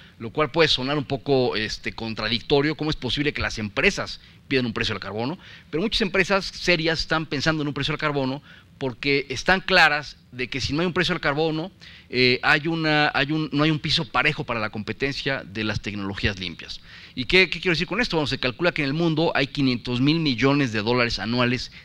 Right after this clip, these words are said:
de subsidios a los combustibles fósiles. Entonces, las tecnologías limpias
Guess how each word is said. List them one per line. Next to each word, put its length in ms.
de 80
subsidios 680
a 40
los 140
combustibles 420
fósiles. 440
Entonces, 220
las 80
tecnologías 380
limpias 400